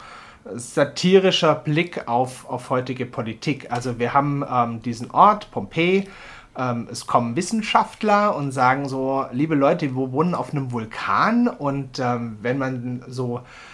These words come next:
ähm, in der, in der Wissenschaftsgeschichte mit den Quellen, die wir haben, guckt, dann, ähm, ist das gar nicht so ungefährlich und es gibt im Moment etliche Anzeichen dafür, dass ein Vulkanausbruch bevorstehen könnte.“ Das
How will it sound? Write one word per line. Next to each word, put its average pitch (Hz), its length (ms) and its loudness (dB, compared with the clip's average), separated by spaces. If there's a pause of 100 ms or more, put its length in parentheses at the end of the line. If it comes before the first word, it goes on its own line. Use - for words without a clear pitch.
(240)
ähm, 113 300 0
in 127 180 -4
der, 117 180 0
in 120 80 -4
der 120 160 0
Wissenschaftsgeschichte 180 800 0
mit 135 160 -2
den 127 140 -4
Quellen, 151 340 4
die 143 120 0
wir 131 120 2
haben, 117 320 4
guckt, - 460 -4
dann, 127 300 2
ähm, 117 400 0
ist 147 180 -2
das - 240 0
gar 139 160 6
nicht 165 140 0
so 147 100 -4
ungefährlich 214 880 0
und 139 260 -4
es 127 140 -8
gibt 147 300 -6
im 135 80 0
Moment 127 340 0
etliche 123 420 -4
Anzeichen 165 580 2
dafür, 156 260 -2
dass 127 160 0
ein 113 100 -4
Vulkanausbruch 165 720 0
bevorstehen 151 640 0
könnte.“ 147 380 -2
Das - 320 -6